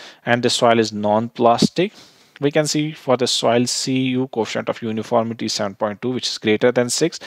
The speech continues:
and coefficient of curvature is two point two, which is between one to three. It means this soil is well graded.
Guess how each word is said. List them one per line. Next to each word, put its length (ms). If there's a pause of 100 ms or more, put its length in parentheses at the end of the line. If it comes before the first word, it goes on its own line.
(340)
and 180
coefficient 380
of 140
curvature 480
is 160
two 160
point 280
two, 80
which 180
is 100
between 420
one 180
to 100
three. 220
It 100
means 320
this 320 (480)
soil 480
is 200
well 280
graded. 440